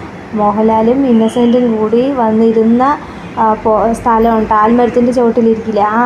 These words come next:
ആലാണ് ട്ടോ ഈ ആല്. അപ്പോൾ അവിടെ ഇരുന്നൊരു ഫോട്ടോ എടുക്കാമെന്ന് പറഞ്ഞാൽ ഇവിടെ ഇരുന്ന് ഇരിക്കുകയാണ് ട്ടോ. പിന്നെ അത് കഴിഞ്ഞ് ദേ അച്ഛമ്മൻ്റെ വീട് എത്തിയിട്ടാ. അവിടെ നിന്ന് അടുത്ത് തന്നെയാണ് അച്ഛമ്മൻ്റെ വീട്. അവിടെ പൂജ കഴിക്കുന്ന എന്താണ്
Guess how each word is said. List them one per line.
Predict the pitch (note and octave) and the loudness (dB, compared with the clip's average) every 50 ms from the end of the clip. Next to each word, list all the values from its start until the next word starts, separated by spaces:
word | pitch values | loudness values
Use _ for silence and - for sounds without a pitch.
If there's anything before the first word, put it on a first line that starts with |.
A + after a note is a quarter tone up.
| A#3 | 0
ആലാണ് | A3 A3 G#3+ A3 A3 A3 G#3 G#3 | 0 0 0 0 0 0 -2 -2
ട്ടോ | G3 A3 A3 A3+ A3 | -2 0 0 0 0
ഈ | G#3+ A3 A3+ A#3+ | 0 0 0 2
ആല്. | A#3 A3 A3 A3 A#3+ C#4+ E4 - - - - - - - | 2 2 2 2 2 2 0 -2 -6 -12 -14 -14 -10 -6
അപ്പോൾ | - B3 B3 A#3 C#4 | -2 0 2 2 2
അവിടെ | B3+ A#3+ A#3 A#3+ C4+ C#4 C#4 | 2 2 2 2 2 2 2
ഇരുന്നൊരു | C4 B3+ B3+ B3+ B3 A#3+ - - - - - A#3+ A#3 - | 2 2 2 2 2 0 -2 -8 -12 -12 -10 -10 -10 -6
ഫോട്ടോ | - B3 A#3 A3 A3 - B3+ | -4 -2 -2 0 0 0 0
എടുക്കാമെന്ന് | A#3+ A3+ - A#3+ A#3+ A#3 A#3+ A#3+ A#3+ | -2 -2 0 0 0 0 0 0 0
പറഞ്ഞാൽ | A3+ A3 A3 A#3 A#3+ C#4 C#4+ | 0 0 0 -2 -2 -2 -2
ഇവിടെ | C4+ B3 A3+ A#3 A#3 A3+ | -4 -4 -2 -2 -2 -2
ഇരുന്ന് | A3 A3+ A3 A3+ B3 B3 - | 0 0 0 0 0 -2 -2
ഇരിക്കുകയാണ് | A#3+ A3 A3 - - A#3+ A3+ A3 G#3+ A3 | -4 -6 -6 -6 -4 -4 -2 -2 -2 -4
ട്ടോ. | A3 A#3 A3+ G#3+ G#3+ A3 - - - - - - - - - - - - | -2 -2 -2 -2 -2 -4 -8 -14 -16 -16 -16 -16 -16 -16 -18 -18 -18 -18
പിന്നെ | - - A3+ G#3+ G#3 | -10 -6 -4 -2 -2
അത് | G3+ G#3 G#3 | -2 -2 -2
കഴിഞ്ഞ് | G#3+ G#3+ G#3+ A3 A3 A3+ A3+ | -2 0 0 0 0 0 2
ദേ | A3+ A3 A3+ A3+ | 2 2 2 2
അച്ഛമ്മൻ്റെ | A3 A3 - A3+ A3 A3+ A3+ A3+ A#3 A3 | 0 -2 -4 -4 -2 0 2 2 2 2
വീട് | A3 G#3+ G#3 G#3+ | 2 2 2 0
എത്തിയിട്ടാ. | G#3+ - A3 G#3+ F#3+ A3 G#3+ G3+ G3+ - - - - - - | -2 -2 -4 -6 -4 -4 -6 -6 -8 -10 -14 -16 -16 -14 -10
അവിടെ | - G3+ G#3+ A3 | -6 -4 -2 0
നിന്ന് | A3+ A#3+ A#3 | 0 2 2
അടുത്ത് | G#3+ G#3 - B3 | 0 -2 -2 0
തന്നെയാണ് | B3 B3 B3+ B3 A#3+ A#3+ | 0 2 2 2 2 2
അച്ഛമ്മൻ്റെ | A#3 A3+ - G#3+ A3 A3 A3 A3 | 0 0 -2 -2 -2 -2 0 -2
വീട്. | G#3+ G#3+ G3+ G#3 | -2 -2 -4 -6
അവിടെ | G3+ G3+ A3 A3+ A3 | -4 -4 -6 -6 -2
പൂജ | A#3 A#3 A3+ A3+ A3 | 0 0 0 2 2
കഴിക്കുന്ന | A#3+ A#3+ A#3 A#3 A3+ - B3 A#3 A#3 A#3 | 2 2 2 2 0 0 -2 -2 0 0
എന്താണ് | A#3 A#3 - - - A3+ G#3+ G#3+ A3 | -2 -4 -6 -8 -6 -6 -4 -2 -2